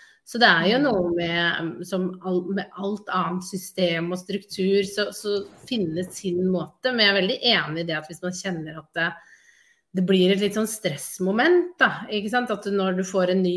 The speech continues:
Speaker 1: kunde da, hvis du er coach, så vet du ikke hva er det første vi skal gjøre,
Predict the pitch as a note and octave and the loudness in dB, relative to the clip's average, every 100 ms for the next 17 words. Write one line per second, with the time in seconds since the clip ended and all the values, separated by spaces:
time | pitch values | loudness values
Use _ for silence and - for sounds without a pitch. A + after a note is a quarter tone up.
0 | F3+ G#3 F3+ D#3 D#3 F#3 E3+ E3 - F3+ | -2 0 0 -2 -2 0 0 -2 -6 -4
1 | F#3 F#3+ F#3+ F3+ D3+ - F3 F3 F3 E3 | -4 -2 -2 -2 -4 -10 -12 -8 -4 -2
2 | D#3+ F3+ G3 - - D3+ D3 - E3 D#3+ | -2 -4 -6 -6 -8 -12 -12 -10 -8 -4
3 | E3 G#3+ | 2 2